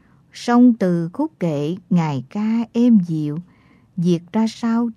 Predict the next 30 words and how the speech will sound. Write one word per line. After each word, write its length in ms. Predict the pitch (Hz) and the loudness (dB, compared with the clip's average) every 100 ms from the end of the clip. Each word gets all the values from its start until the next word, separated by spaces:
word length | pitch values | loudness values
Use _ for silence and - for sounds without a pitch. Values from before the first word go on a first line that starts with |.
| _ | _
trí 160 | 220 | 0
nhân 480 | 262 277 226 240 233 | 2 4 6 6 4
đà 300 | 180 165 143 131 | 2 -2 -6 -10
thấu 240 | 175 202 262 | -4 -4 -2
hiểu." 360 | 190 147 170 247 _ _ _ _ _ _ _ _ _ _ _ | -2 -2 -2 -4 _ _ _ _ _ _ _ _ _ _ _
Vua 280 | 190 208 196 | -2 2 2
rất 140 | 226 311 | 0 -2
hoan 260 | - 208 196 | 0 2 2
hỷ 380 | 170 151 185 269 _ _ | 2 0 0 -2 _ _
nên 240 | 208 220 220 | 4 6 6
ban 220 | 214 214 | 6 2
thưởng 300 | 202 160 190 | 2 0 2
ông 260 | 247 214 185 | 4 4 2
một 200 | 165 - | -4 -6
tặng 200 | 147 156 | -6 -6
phẩm 280 | - 143 | -4 -4
quý 140 | 202 262 | -2 -4
giá. 380 | 240 214 247 339 _ _ _ _ _ _ _ _ _ - | -2 -2 -2 -6 _ _ _ _ _ _ _ _ _ -2
Từ 180 | 190 | 2
đó 240 | 185 180 277 294 | 2 2 0 0
về 160 | 202 | -2
sau, 420 | 165 - 214 220 208 _ _ _ _ _ _ _ _ _ _ _ _ | -2 -4 0 0 0 _ _ _ _ _ _ _ _ _ _ _ _
vua 400 | 185 180 220 214 196 - | -2 2 4 4 2 2
chuyên 240 | 233 220 | 6 6
tâm 260 | 220 208 202 | 6 4 4
bố 160 | 226 262 | 2 0
thí 300 | 247 254 320 - | -2 -2 -4 -6
và 180 | 175 180 | 0 2
làm 260 | 165 156 147 | 2 -2 -4
các 200 | - | -6